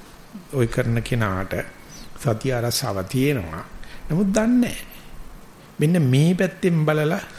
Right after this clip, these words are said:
සතිය අරසාව තේරුම් ගන්න කියලා කිව්වොත් එයාට අරසාව ලැබෙනවා විතරක් නෙමෙයි, ඊ ගාව පියවරට යන්න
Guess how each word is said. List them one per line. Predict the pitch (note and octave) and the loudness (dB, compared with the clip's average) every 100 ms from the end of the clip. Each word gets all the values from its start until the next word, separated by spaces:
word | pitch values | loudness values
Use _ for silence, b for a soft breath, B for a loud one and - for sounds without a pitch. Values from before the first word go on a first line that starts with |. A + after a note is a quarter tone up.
| - | -18
සතිය | - - C#3+ E3+ | -12 -4 0 2
අරසාව | C#3+ B2+ - B2+ A#2+ | 2 2 2 2 2
තේරුම් | A2+ A2 B2 | 2 2 2
ගන්න | B2+ C3+ C3 | 2 2 0
කියලා | C3+ A#2 | 0 -2
කිව්වොත් | - D3 G3 D#4+ - - B B B | 0 2 4 2 -2 -18 B B B
එයාට | - D#3+ E3 - D#3 G2+ E2+ - - - - - | 0 2 2 2 0 0 -4 -12 -20 -20 -18 -2
අරසාව | C3+ D3 D#3 - A3+ A#3 | 2 4 4 2 2 2
ලැබෙනවා | E3 C#3+ B2+ | 2 2 2
විතරක් | A#2+ B2+ A#2 - | 0 -2 -2 2
නෙමෙයි, | G#3 E3 - B B - | 2 2 -2 B B 0
ඊ | D#3+ D3+ | 2 2
ගාව | C3 B2 D3+ G#3 | 2 4 6 4
පියවරට | A#3 G#3 C#3 A2 G2+ G#2+ | 4 4 2 0 -2 -4
යන්න | G2+ A2+ D#3+ | -4 -2 0